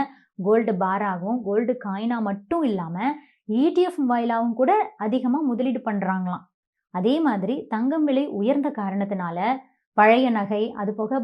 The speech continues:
பார்களை எல்லாம் விற்கக்கூடிய அளவுங்கிறதும்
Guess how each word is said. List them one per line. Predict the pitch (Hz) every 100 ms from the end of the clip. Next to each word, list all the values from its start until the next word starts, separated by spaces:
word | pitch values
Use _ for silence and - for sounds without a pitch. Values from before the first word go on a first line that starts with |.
| 196
பார்களை | 196 233 254 262
எல்லாம் | 233 214 302 359 196
விற்கக்கூடிய | 214 247 277 269 240 190
அளவுங்கிறதும் | 190 254 285 233 190 277